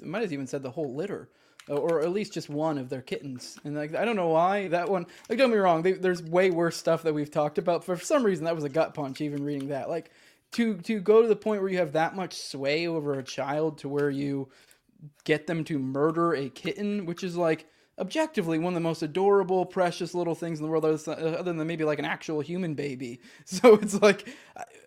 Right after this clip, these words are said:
I, I don't, it's, it's just so dark and twisted. Uh, it,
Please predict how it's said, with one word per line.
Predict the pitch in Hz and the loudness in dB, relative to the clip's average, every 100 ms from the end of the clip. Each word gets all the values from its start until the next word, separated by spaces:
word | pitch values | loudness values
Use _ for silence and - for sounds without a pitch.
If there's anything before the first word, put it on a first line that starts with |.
| - | -10
I, | - - | -8 -2
I | 190 | 0
don't, | 196 165 | 0 -4
it's, | 170 - | -10 -12
it's | 175 | -6
just | 208 - | -4 4
so | 226 | 4
dark | 170 170 190 185 | 6 4 4 0
and | 156 139 | -6 -6
twisted. | - 175 185 165 131 | -6 -4 -2 -2 -2
Uh, | 110 | -2
it, | 139 147 123 | -2 -2 -6